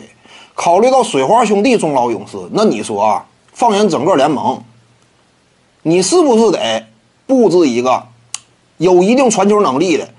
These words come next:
能够为水花呀这样一种绕掩护之后的外拉输送炮弹的？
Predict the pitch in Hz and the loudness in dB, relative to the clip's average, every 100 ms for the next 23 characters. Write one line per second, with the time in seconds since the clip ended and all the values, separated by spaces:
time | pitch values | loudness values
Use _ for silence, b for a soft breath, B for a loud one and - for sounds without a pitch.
0 | - 147 233 285 262 269 247 - 131 127 | -6 0 2 2 2 2 0 -2 -6 -4
1 | 170 160 185 135 - _ _ _ 254 233 | 0 0 2 0 -4 _ _ _ -2 2
2 | 226 175 233 247 170 131 202 233 185 202 | 2 2 2 2 2 0 -2 -2 -2 0
3 | 208 196 254 233 180 160 208 180 214 254 | 0 2 2 2 2 0 0 0 0 2
4 | 214 226 226 120 | 2 2 0 -2